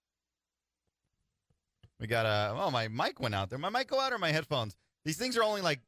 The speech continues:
eight years old. I'm not getting rid of 'em. I'm, I, I'm not getting rid of 'em. I don't care if I sound crackly,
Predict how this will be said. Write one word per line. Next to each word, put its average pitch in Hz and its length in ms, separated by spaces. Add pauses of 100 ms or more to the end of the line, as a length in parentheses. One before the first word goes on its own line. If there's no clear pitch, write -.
(200)
eight 175 180
years 143 260
old. 107 360
I'm 110 120
not 214 180
getting 226 160
rid 233 140
of 185 60
'em. 98 120 (120)
I'm, 120 180
I, 143 140 (120)
I'm 156 180
not 196 220
getting 185 220
rid 185 120
of 165 60
'em. 135 80
I 143 40
don't - 120
care 175 140
if 165 80
I 156 100
sound 143 300
crackly, 127 640